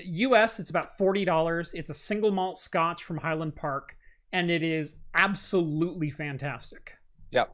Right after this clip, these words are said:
Speaker 2: good stuff.
Speaker 1: Yeah, I've been jamming on
Speaker 2: I'll,
Speaker 1: that
Speaker 2: I'll
Speaker 1: one for a
Speaker 2: dr-, I'll
Speaker 1: couple of
Speaker 2: drink
Speaker 1: years
Speaker 2: that
Speaker 1: now.
Speaker 2: straight, no problem.
Speaker 1: Yep.
Speaker 2: Um,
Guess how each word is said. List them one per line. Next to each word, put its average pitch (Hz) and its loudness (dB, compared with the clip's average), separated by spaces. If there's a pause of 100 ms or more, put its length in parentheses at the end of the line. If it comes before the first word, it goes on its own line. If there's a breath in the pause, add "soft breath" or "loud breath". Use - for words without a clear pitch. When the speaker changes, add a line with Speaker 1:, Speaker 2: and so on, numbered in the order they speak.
(180)
Speaker 2:
good 135 -6
stuff. 113 2 (840)
Speaker 1:
Yeah, 147 -2
I've 160 2
been 175 2
jamming 170 2
on 135 6
Speaker 2:
I'll, 143 6
Speaker 1:
that 160 6
Speaker 2:
I'll - 6
Speaker 1:
one 151 2
for 165 0
a - 2
Speaker 2:
dr-, 147 -4
I'll 156 6
Speaker 1:
couple 156 2
of 147 0
Speaker 2:
drink 160 6
Speaker 1:
years 147 2
Speaker 2:
that 127 4
Speaker 1:
now. 123 -12
Speaker 2:
straight, 135 2
no 131 0
problem. 117 2 (120)
Speaker 1:
Yep. - -8 (1700 soft breath)
Speaker 2:
Um, 135 4